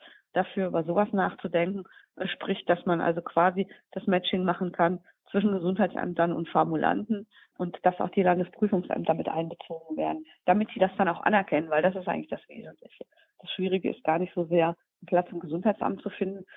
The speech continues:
sondern die Landesprüfungsämter müssen das anerkennen. Und ich glaube, das müssen sie jetzt, nachdem das so öffentlich im Pakt drin steht und nachdem jetzt auch die Approbationsordnung geändert wird, da sind wir übrigens auch dran beteiligt,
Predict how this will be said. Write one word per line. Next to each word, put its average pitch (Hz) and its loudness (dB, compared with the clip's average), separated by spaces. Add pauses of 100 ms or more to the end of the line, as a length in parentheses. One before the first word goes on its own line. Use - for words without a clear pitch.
(180)
sondern 180 2
die 170 0
Landesprüfungsämter 170 2 (240)
müssen 160 -6
das 156 -2
anerkennen. 165 -8
Und - -12 (160)
ich - -20
glaube, 170 0
das 165 0
müssen 196 -2
sie 175 -6
jetzt, 170 2 (380)
nachdem 180 -2
das 160 2 (280)
so 175 0
öffentlich - -4
im 165 -6
Pakt - -10
drin 180 0
steht 170 -4
und 190 -2
nachdem 180 -2
jetzt 170 0
auch - 0
die - -2
Approbationsordnung 190 2
geändert 175 0
wird, - 0 (340)
da 165 0
sind 185 -4
wir 160 2
übrigens 156 -4
auch 196 4
dran 160 -4
beteiligt, 156 -4